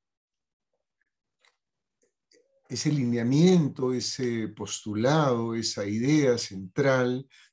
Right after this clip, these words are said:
de cómo, eh, eh, hacer un poema, ¿no? A través de un poema, ¿no?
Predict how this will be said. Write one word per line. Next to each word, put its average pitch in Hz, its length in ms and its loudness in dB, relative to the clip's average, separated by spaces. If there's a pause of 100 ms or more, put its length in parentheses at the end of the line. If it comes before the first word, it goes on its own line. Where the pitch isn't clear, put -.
(100)
de 123 200 -4
cómo, 170 640 2 (400)
eh, 113 340 -8
eh, 110 460 -8 (400)
hacer 160 440 4
un 147 160 0
poema, 117 720 -4 (280)
¿no? 104 400 -12 (400)
A 127 160 -2
través 123 320 2
de 135 80 0
un 135 140 -4
poema, 127 580 0 (560)
¿no? 107 440 -12